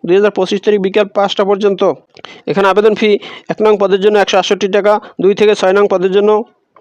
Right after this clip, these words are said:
একশো বারো টাকা, এছাড়াও সাত নং পদের জন্য ছাপ্পান্ন টাকা। আবেদন ফর্ম পূরণ করার পরে টেলিটক সিম দিয়ে বাহাত্তর ঘন্টার মধ্যে এই টাকা প্রদান করতে হবে। আবেদন ফি প্রদান না করিলে আবেদনপত্র কোনো অবস্থাতেই গ্রহণযোগ্য হবে না।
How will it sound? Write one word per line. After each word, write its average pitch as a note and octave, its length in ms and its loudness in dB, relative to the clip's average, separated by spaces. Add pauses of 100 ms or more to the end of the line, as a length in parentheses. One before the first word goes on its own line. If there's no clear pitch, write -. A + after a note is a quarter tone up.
(520)
একশো F3+ 360 -2
বারো F#3+ 220 2
টাকা, F3+ 220 0 (300)
এছাড়াও G#3 280 0
সাত F3+ 180 -2
নং G#3 160 2
পদের G3 280 0
জন্য G#3 200 2 (300)
ছাপ্পান্ন G3+ 420 0
টাকা। D#3+ 200 0 (300)
আবেদন G3 320 2
ফর্ম G#3 200 0
পূরণ G3 240 2
করার G#3 220 2
পরে G#3 220 2
টেলিটক G3+ 400 0
সিম G#3 240 -2
দিয়ে G3+ 180 4 (420)
বাহাত্তর G3 340 0
ঘন্টার G3 320 2
মধ্যে G3 200 0
এই F#3+ 100 2
টাকা F#3+ 240 0
প্রদান F#3+ 300 0
করতে F3+ 220 -2
হবে। E3+ 200 0 (180)
আবেদন G3 300 0
ফি G3 120 0
প্রদান F#3+ 280 0
না F#3+ 160 2
করিলে G#3 280 2
আবেদনপত্র F#3+ 520 0
কোনো F#3+ 160 0
অবস্থাতেই G3+ 400 -2
গ্রহণযোগ্য F#3+ 380 0
হবে E3+ 160 -2
না। D#3+ 120 -2